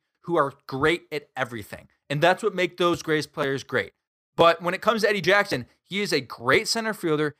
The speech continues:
He's a great free safety at, at, as a ball hawker. As, as he, he knocks the football out, he finds a way to get your team the ball back.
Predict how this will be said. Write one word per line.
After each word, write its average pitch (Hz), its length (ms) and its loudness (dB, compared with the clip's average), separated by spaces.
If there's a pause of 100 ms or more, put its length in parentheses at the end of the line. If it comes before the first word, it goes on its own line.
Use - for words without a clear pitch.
He's 135 140 -6
a 135 60 -4
great 139 380 2
free 208 120 -6
safety 170 500 -2
at, 135 160 2 (180)
at, 131 220 -4
as 127 200 -2
a 117 40 -10
ball 156 360 4
hawker. 196 400 4
As, 139 240 0
as 135 200 -6
he, 131 160 -10
he 143 220 -4
knocks 131 320 4
the 196 120 -6
football 160 360 0
out, 147 180 6
he 131 80 -10
finds 151 380 2
a - 20 -8
way 165 140 -4
to 139 60 -6
get 131 260 -4
your 151 180 -6
team 151 300 -14
the 131 60 -12
ball 120 260 6
back. 110 340 -6